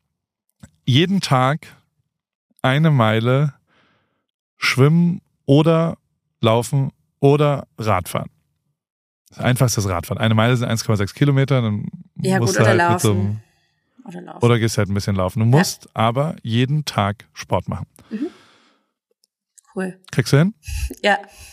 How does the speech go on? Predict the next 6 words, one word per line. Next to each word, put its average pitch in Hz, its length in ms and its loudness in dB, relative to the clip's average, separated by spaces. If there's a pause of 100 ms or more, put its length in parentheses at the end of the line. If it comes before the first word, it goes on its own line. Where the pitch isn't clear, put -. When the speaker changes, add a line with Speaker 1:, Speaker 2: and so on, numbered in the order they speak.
(1200)
Speaker 1:
Jeden 151 260 4
Tag 131 340 -2
mindestens 139 580 0
fünfzehn 143 680 -2
Minuten 117 420 0
Yoga. 95 420 -4